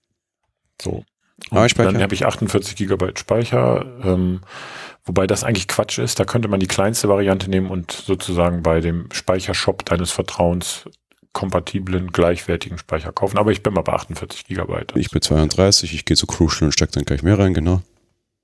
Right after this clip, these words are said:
Speaker 1: Ja, so kann man, so genau, im Prinzip würde ich es auch so machen. Also das ist jetzt noch, weil das so in meiner Einkaufstasche ist, also sage ich mal auch zweiunddreißig Gigabyte.
Speaker 2: Nee, ich hab's auch bei
Speaker 1: Dann hab
Speaker 2: Mac
Speaker 1: ich die
Speaker 2: Mini so
Speaker 1: kleinste
Speaker 2: gemacht und
Speaker 1: Grafik-
Speaker 2: da ist es nicht vorgesehen. Ich hab einfach,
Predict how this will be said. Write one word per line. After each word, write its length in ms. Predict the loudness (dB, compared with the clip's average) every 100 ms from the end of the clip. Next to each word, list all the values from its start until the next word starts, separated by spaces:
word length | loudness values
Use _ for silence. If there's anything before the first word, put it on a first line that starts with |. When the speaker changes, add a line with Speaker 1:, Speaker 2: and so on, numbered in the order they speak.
| -4
Speaker 1:
Ja, 260 | 2 2 0 -4
so 120 | -4 -2
kann 160 | 0
man, 160 | 0 0
so 80 | 2
genau, 320 | 2 2 0
im 80 | 0
Prinzip 240 | 0 0
würde 80 | -2
ich 80 | -4
es 20 |
auch 120 | -6
so 100 | -8
machen. 300 | -12 -14 -16 -16
Also 220 | -6 -4 -2
das 220 | -2 0
ist 140 | 0
jetzt 160 | 0 0
noch, 120 | 2
weil 100 | 2
das 140 | 2
so 80 | 0
in 60 | 0
meiner 180 | 0 -2
Einkaufstasche 540 | -2 -4 -6 -6 -6
ist, 100 | -4
also 180 | 0 0 0
sage 220 | 0 0 0
ich 100 | 0
mal 120 | 0
auch 160 | 0
zweiunddreißig 540 | -6 -8 -6 -6 -6 -8
Gigabyte. 520 | -10 -8 -8 -10 -6
Speaker 2:
Nee, 80 | 0
ich 80 | 2
hab's 120 | 2
auch 60 | 2
bei 60 |
Speaker 1:
Dann 100 | 2
hab 60 | 2
Speaker 2:
Mac 40 |
Speaker 1:
ich 60 | 4
die 60 | 4
Speaker 2:
Mini 100 | 6
so 100 | 4
Speaker 1:
kleinste 160 | 4 2
Speaker 2:
gemacht 180 | 2 2
und 60 |
Speaker 1:
Grafik- 120 | 4
Speaker 2:
da 60 | 4
ist 80 | 4
es 80 | 0
nicht 160 | -2
vorgesehen. 460 | 2 2 4 2 0
Ich 160 | 0 0
hab 180 | 0
einfach, 380 | -2 -4 -6 -10